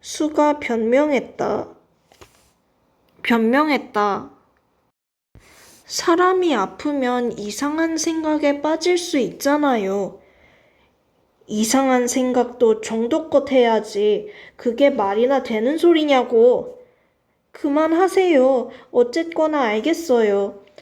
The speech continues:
제 모델이 되기 싫다면 할 수 없죠. 저 갈게요. 변덕쟁이 할아버지. 하여간 여자들이란. 배어먼 노인이 소리쳤다.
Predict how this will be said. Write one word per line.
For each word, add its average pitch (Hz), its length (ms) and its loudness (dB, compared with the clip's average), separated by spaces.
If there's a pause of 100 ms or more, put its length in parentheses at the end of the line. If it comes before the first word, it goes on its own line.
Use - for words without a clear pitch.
(200)
제 277 300 4
모델이 277 640 2
되기 254 380 2
싫다면 311 800 -4 (140)
할 381 180 -2
수 359 240 -2
없죠. 226 560 0 (840)
저 277 340 2
갈게요. 311 960 0 (400)
변덕쟁이 285 800 -2
할아버지. 247 1000 -2 (1900)
하여간 233 920 -2
여자들이란. 233 1080 -2 (600)
배어먼 269 720 0
노인이 233 800 0
소리쳤다. 269 1120 -4